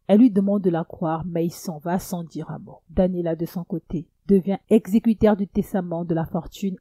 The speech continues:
héritée par Isabella. Fausto et Karen, de leur côté, se marient. Karen est heureuse. L'avocat, pendant ce temps, de Gabi, appelle les Santos pour leur dire que Gabi a été condamnée à cinq ans de prison. C'est le choc.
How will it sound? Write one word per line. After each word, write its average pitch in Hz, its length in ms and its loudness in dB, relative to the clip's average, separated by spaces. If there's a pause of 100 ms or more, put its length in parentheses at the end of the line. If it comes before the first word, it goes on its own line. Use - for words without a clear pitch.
(120)
héritée 180 480 2
par 160 300 -4
Isabella. 151 540 -10 (180)
Fausto 277 300 6
et 339 80 6
Karen, 254 440 6
de 240 60 4
leur 226 260 6
côté, 208 320 2
se - 240 -4
marient. 160 540 -8
Karen 185 420 0
est - 140 -8
heureuse. - 500 -12 (160)
L'avocat, 208 680 4
pendant 175 260 2
ce - 180 -8
temps, - 300 -8 (100)
de 165 140 -6
Gabi, 196 560 2
appelle 254 300 4
les 254 80 4
Santos 214 560 -2
pour 196 100 2
leur 185 220 0
dire 175 360 -6
que 185 80 -2
Gabi 165 380 -6
a 165 40 -2
été 165 200 -4
condamnée 160 520 -4 (140)
à 185 120 0
cinq 170 360 -6
ans 165 100 -6
de 156 140 -4
prison. 160 380 -10
C'est - 180 -8
le - 100 -10
choc. - 320 -18